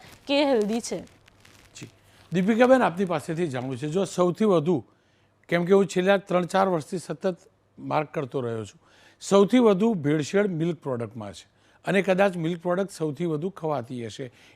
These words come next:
Speaker 2: એ દૂધ હશે, ઘી હશે, ચીઝ હશે, પનીર હશે. અને મિલ્ક પ્રોડક્ટની અંદર આપે જ કહ્યું કે ચરબી મિક્સ કરવામાં આવે છે. મારા એક મિત્રએ તો એ પણ કી-, કહ્યું કે ડુક્કરની ચરબી પણ મિક્સ કરવામાં આવે છે. આપનું શું ઓબ્ઝર્વેશન રહ્યું છે?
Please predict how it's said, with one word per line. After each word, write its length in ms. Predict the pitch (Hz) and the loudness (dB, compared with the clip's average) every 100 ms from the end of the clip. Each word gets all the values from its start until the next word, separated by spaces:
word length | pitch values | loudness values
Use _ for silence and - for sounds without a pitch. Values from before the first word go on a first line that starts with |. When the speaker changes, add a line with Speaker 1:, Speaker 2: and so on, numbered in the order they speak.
| - | -8
Speaker 2:
એ 40 | |
દૂધ 280 | 151 156 160 | -4 -2 -2
હશે, 260 | 156 - 156 | -2 -2 -6
ઘી 280 | 127 151 151 | -4 -4 -4
હશે, 180 | - | -6
ચીઝ 280 | 156 - 143 | -10 -8 -10
હશે, 180 | 139 156 | -8 -12
પનીર 380 | 151 131 117 104 | -12 -12 -14 -16
હશે. 180 | - - _ _ _ - | -20 -20 _ _ _ -8
અને 160 | 160 180 | -2 0
મિલ્ક 240 | 170 190 - | 0 -2 0
પ્રોડક્ટની 360 | 185 185 180 | 0 2 -2
અંદર 160 | 185 175 | -4 -2
આપે 280 | 143 135 165 | -4 -4 -6
જ 80 | |
કહ્યું 180 | - 170 | -4 -6
કે 100 | 180 | -6
ચરબી 360 | 170 143 135 147 | -6 -8 -6 -6
મિક્સ 220 | 127 - | -8 -10
કરવામાં 240 | 135 117 | -12 -10
આવે 100 | 113 | -12
છે. 100 | - _ - - - | -16 _ -20 -10 2
મારા 200 | 156 180 | 4 4
એક 180 | 180 | 4
મિત્રએ 280 | 165 156 180 | -2 -2 0
તો 80 | 175 | 0
એ 80 | 165 | -2
પણ 220 | 160 190 | -2 -4
કી-, 180 | 151 190 | -6 -12
કહ્યું 400 | - 143 123 - _ _ _ _ _ _ | -4 -4 -4 -8 _ _ _ _ _ _
કે 100 | 170 | -4
ડુક્કરની 840 | 165 151 143 156 - - 202 190 185 | -4 -6 -4 -4 -4 0 2 2 -2
ચરબી 320 | - 156 165 | -2 -2 -2
પણ 180 | 151 165 | -2 -4
મિક્સ 280 | 127 117 - | -6 -8 -10
કરવામાં 380 | 117 110 104 | -12 -10 -10
આવે 140 | 92 92 | -12 -14
છે. 160 | - _ _ _ _ _ _ _ - | -18 _ _ _ _ _ _ _ 6
આપનું 280 | 185 196 233 | 6 6 2
શું 180 | 165 151 | 2 -2
ઓબ્ઝર્વેશન 520 | 107 117 107 87 104 | -2 -8 -10 -12 -16
રહ્યું 220 | 90 87 | -16 -20
છે? 140 | - | -20